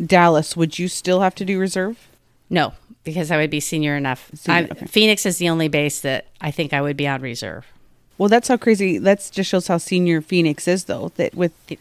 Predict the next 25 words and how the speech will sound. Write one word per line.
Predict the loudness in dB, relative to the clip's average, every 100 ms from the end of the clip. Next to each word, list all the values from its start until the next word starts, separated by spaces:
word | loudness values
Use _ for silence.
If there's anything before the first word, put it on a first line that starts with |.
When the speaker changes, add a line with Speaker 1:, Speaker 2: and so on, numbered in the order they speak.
| _ _ -2
Speaker 1:
as | 0
senior | 4 6 6
as | 6
you | 6 6
are, | 6 4
you | 0
still | -4 0 2 2
have | -2 -4
to | -8
do | -4 0
<laughs> |
reserve. | 0 0 -4 -2
That's | -6 -4
crazy. | -6 -4 -8 -12 _ _ _ _
Speaker 2:
That's | -8 -2
why | 0
a | 0
lot | 0
of | -2
my | -4
friends | -4 -6 -6
have | -12 -10
commu-, | -8 -6 -6 -8
are | -14
commuting | -10 -8 -6 -6 -8